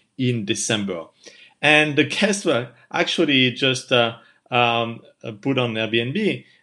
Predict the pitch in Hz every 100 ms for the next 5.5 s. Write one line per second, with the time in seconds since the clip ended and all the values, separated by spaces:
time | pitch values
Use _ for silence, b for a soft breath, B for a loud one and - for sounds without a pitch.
0 | _ 135 127 123 123 117 110 120 113 -
1 | - 113 113 110 101 101 110 107 127 180
2 | 208 127 127 - 170 131 123 143 B B
3 | B - 135 160 - 151 131 127 - 233
4 | - 131 120 120 120 165 - 139 123 117
5 | 120 - 185 175 127